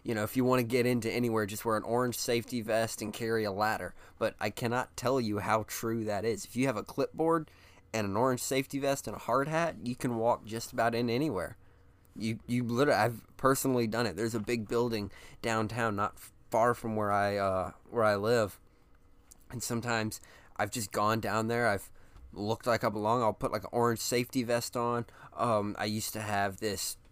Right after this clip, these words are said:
A T and T vest that I would wear, and I would just carry, like, a bag, and I had, I would have some tools in it,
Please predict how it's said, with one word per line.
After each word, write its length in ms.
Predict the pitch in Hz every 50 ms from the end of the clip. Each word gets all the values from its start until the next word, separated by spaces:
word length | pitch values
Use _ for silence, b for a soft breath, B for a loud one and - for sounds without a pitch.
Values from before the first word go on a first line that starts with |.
| - - - - - - - - - - - - - - - - -
A 200 | 143 135 127 127
T 280 | - - 135 131 123 113
and 160 | 107 104 -
T 480 | - - 127 120 117 110 107 104 95 - b b b b b b b b b b b - - -
vest 840 | 123 127 104 - 120 113 110 95 - - - - - - - - b b b b
that 120 | - 110 104
I 80 | 104
would 160 | 104 104 101
wear, 380 | 101 104 104 101 101 104 107 82
and 320 | 80 107 107 104 104 104 95
I 120 | - 104 107
would 140 | 110 110
just 180 | 101 98 - -
carry, 340 | - - 120 113 110 110 98
like, 140 | 90 - -
a 60 | 107
bag, 420 | 101 - 107 104 101 104 107 110
and 120 | 117 104 104
I 100 | 101 101
had, 260 | 104 104 101 104 -
I 80 | 107 107
would 100 | 104 101
have 180 | 107 107 101
some 180 | - - 110 104
tools 500 | - - - 113 107 107 104 104 101 -
in 140 | 110 107 107
it, 220 | 104 107 - B